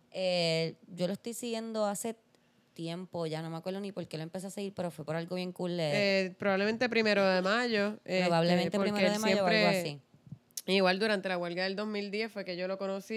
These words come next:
Speaker 2: y también él, este, se dedicaba, pues, a reportar lo que pasaba, pero ahora más, porque ahora hay, es más fácil.
Speaker 1: Pues, exacto. Pues él,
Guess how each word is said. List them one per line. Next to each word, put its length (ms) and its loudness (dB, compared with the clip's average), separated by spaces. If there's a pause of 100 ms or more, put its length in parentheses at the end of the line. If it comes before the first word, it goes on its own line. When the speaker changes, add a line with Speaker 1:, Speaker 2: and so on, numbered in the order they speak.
(100)
Speaker 2:
y 180 -4
también 460 -2
él, 360 -2 (460)
este, 760 -2 (160)
se 160 -8
dedicaba, 460 -2
pues, 200 -4
a 140 -4
reportar 560 -4
lo 140 -2
que 100 -4
pasaba, 520 -2
pero 520 -2 (520)
ahora 340 -2
más, 600 -12
porque 280 -18
ahora 240 -14
hay, 260 -12
es 100 -18
más 140 -14
fácil. 320 -20
Speaker 1:
Pues, 260 2
exacto. 560 -8
Pues 360 0
él, 560 0